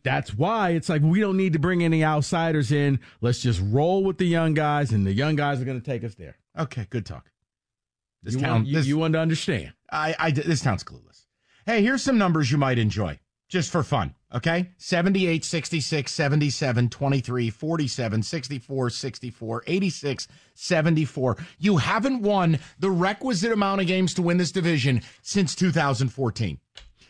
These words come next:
Speaker 2: And you know how many times you've won a hundred games? Oh, that would be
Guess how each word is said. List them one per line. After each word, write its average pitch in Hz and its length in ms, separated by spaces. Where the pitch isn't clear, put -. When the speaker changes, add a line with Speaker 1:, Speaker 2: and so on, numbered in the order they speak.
Speaker 2:
And 117 140
you 131 60
know 160 60
how 202 80
many 247 160
times 226 380
you've 190 160
won 208 260
a 175 160
hundred 180 460
games? 214 520
Oh, 202 220
that 190 200
would 226 120
be 202 320